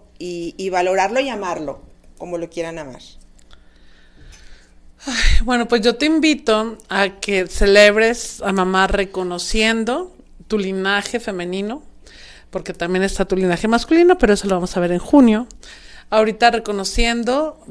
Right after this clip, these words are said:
Speaker 2: conectando, honrando a tu linaje femenino, que no solamente es tu mamá, sino,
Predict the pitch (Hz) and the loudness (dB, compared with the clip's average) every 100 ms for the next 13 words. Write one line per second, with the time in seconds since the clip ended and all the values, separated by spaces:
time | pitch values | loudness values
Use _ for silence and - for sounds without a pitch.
0 | - - 190 180 175 - 202 208 202 190 | -20 -10 -8 -6 -6 -2 -2 -2 -4 -6
1 | 180 190 208 220 240 240 240 185 180 185 | -2 0 2 2 0 0 -2 -6 -6 -6
2 | 185 226 220 226 214 185 180 175 185 - | -4 -6 -6 -4 -4 -4 -4 -8 -12 -18
3 | - - - - 220 220 208 247 240 233 | -20 -20 -18 0 2 2 0 0 0 -2
4 | 226 233 - 202 185 180 190 269 - _ | -2 -2 -2 -6 -6 -6 -6 -8 -14 _
5 | - - 208 196 214 | -12 2 2 2 -4